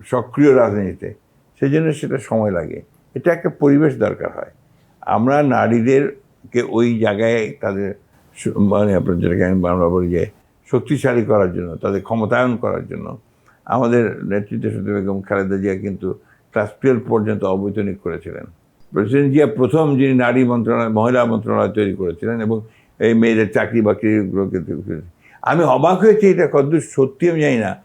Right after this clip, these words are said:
এখন নাকি আপনার করা হয়েছে যে ইয়ে প্রাইমারি স্কুলের শিক্ষকদের একটা ছিল সিক্সটি পার্সেন্ট মহিলা হতে হবে,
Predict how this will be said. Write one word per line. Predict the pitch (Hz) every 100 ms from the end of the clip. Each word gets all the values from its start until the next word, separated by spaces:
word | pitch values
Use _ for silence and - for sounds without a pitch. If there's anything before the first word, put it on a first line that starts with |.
| _ _ _ -
এখন | 131 170
নাকি | 180 175 160
আপনার | 165 165 165
করা | 143 156 147
হয়েছে | 147 143 139 131 - _ _ _
যে | 120 127 123 - - 113
ইয়ে | 117 113 104 101 101 - - _
প্রাইমারি | - 120 151 165 165 147
স্কুলের | - 156 151
শিক্ষকদের | - 135 - 143 139
একটা | 139 139 120
ছিল | 135 123 - - _ _ -
সিক্সটি | 160 - 165
পার্সেন্ট | 165 - 139
মহিলা | 127 117 113 92
হতে | 90 85
হবে, | 80